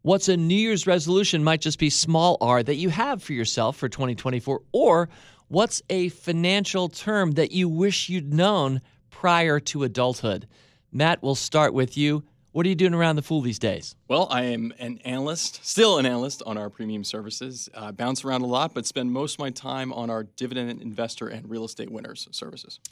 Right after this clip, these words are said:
Speaker 1: Wonderful. What's been a recent dividend winner?
Speaker 2: A recent dividend winner would be, uh, Kenvue,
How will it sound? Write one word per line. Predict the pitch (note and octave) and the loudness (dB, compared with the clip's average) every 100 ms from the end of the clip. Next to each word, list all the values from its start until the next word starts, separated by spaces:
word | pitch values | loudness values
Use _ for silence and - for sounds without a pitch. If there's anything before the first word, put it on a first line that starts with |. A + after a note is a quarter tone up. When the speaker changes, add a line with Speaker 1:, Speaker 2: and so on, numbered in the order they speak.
| _ _ - | _ _ 0
Speaker 1:
Wonderful. | D#3+ E3 D3 | 2 4 4
What's | D3 G3 | 4 4
been | G#3+ F3+ | 2 2
a | D3 | 2
recent | C#3+ F#3 - D#3+ C#3 - _ - | 0 -2 0 0 -2 -8 _ -2
dividend | E3 D#3+ E3 D#3 D#3 C#3 _ _ _ _ - | 0 2 2 0 0 -6 _ _ _ _ -4
winner? | C3+ C3+ G#2+ - _ _ _ _ - | 0 0 -2 -10 _ _ _ _ -4
Speaker 2:
A | B2+ B2+ B2+ | 0 0 0
recent | B2 F3+ C3 | 0 0 0
dividend | D3 D#3+ F#3 E3+ | 0 0 0 0
winner | F#3 F3 | -2 -2
would | C#3 B2 | -4 -4
be, | C#3 D3 D#3 D#3 C3+ | -4 -2 -2 -2 -2
uh, | C3 | -2
Kenvue, | B2 F3+ F3+ C3+ A2 G2+ | 0 2 4 4 0 -2